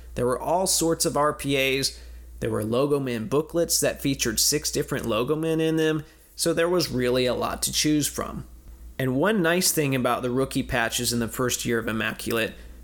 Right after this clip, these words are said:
was that they matched the patches that were supposed to be on game jerseys. Meaning, Damian Lillard wears number zero, and his photo shoot jersey actually had number zero on it.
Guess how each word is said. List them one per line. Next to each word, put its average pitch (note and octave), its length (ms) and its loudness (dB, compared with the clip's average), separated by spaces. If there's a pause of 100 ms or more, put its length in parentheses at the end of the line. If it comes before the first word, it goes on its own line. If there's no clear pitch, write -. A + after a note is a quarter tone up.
(120)
was C3+ 140 2
that D#3+ 180 4
they D#3+ 100 2
matched C3+ 540 0
the D3+ 100 0
patches A2+ 560 -2
that A#2 180 0
were B2 80 0
supposed - 540 -2
to B2 60 -2
be G#2+ 240 -2
on A2+ 180 0
game D3 300 2
jerseys. - 760 -4 (300)
Meaning, D#3 520 0 (340)
Damian D3 380 2
Lillard D3+ 360 4
wears C3 320 2
number A#2+ 240 0
zero, C3 540 2 (340)
and A2+ 140 -8
his C3 200 2
photo F#3 300 2
shoot C3 320 2
jersey A#2+ 480 0
actually A2+ 360 0
had C3+ 260 0
number B2 240 0
zero C#3+ 360 2
on G2 200 -10
it. - 80 -16